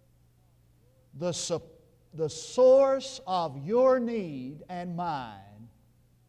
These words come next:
is God. Oh, listen,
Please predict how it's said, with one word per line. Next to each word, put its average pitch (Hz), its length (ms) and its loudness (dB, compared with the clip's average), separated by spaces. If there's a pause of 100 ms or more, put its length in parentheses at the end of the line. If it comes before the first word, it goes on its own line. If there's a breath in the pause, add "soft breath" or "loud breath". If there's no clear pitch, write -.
(180)
is 139 300 -10
God. 123 520 -4 (2750 soft breath)
Oh, 175 220 -6
listen, 170 360 -8